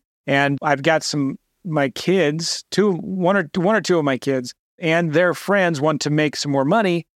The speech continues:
and they don't wanna be necessarily behind a computer. So I thought to them, I said to them, "Well, why don't you go driving for dollars for me, four houses in the Saint Louis area?" And so I asked Zach, I said, "Hey, can you do a podcast with me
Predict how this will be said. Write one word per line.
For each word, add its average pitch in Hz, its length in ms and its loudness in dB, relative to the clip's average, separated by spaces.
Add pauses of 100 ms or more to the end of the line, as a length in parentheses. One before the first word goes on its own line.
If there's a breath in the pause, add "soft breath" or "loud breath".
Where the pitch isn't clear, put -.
(140)
and 143 400 0
they 156 120 4
don't 185 120 2
wanna 160 160 2
be 147 140 0
necessarily 139 640 0
behind 127 320 -2
a 120 40 -4
computer. 139 520 0 (260)
So 143 440 2 (200)
I 127 120 0
thought 131 260 2
to - 80 -4
them, 120 300 0 (280)
I 127 60 -4
said 165 260 2
to 139 60 -2
them, 127 140 0
"Well, 135 280 2
why 143 180 4
don't 233 200 -2
you 196 40 0
go 180 140 2
driving 139 480 2
for 131 120 -4
dollars 139 380 2
for 131 200 -4
me, 127 100 0
four 220 340 2
houses 151 640 0 (280)
in 202 120 4
the 202 80 4
Saint 160 220 0
Louis 139 240 0
area?" 151 400 2 (300)
And 147 120 -2
so 151 200 2
I 143 140 4
asked 139 300 0
Zach, 165 360 2
I 143 40 0
said, 135 140 -4
"Hey, 147 300 0 (240)
can 135 140 -6
you 185 180 2
do 180 160 2
a 165 60 2
podcast 151 560 0
with 131 180 0
me 127 320 -2